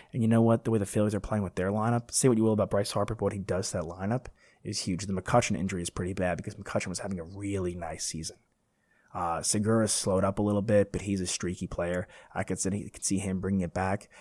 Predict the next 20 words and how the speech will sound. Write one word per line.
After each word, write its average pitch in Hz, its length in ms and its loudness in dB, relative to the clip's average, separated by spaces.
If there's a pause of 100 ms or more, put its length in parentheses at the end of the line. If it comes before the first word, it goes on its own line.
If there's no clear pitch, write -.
Scott - 360 4
Kingery, 98 420 2
who 90 380 -2
was - 100 -2
supposed 110 320 2
to - 60 -10
be 90 80 0
good 87 120 -2
last 113 380 4
year, 107 140 4
he 95 60 -2
had 85 120 -4
a 85 60 -8
monster 104 420 -4
triple 101 320 0
A, 98 140 6
double 98 320 2
A 95 80 4
last 92 340 -2
year. 92 220 0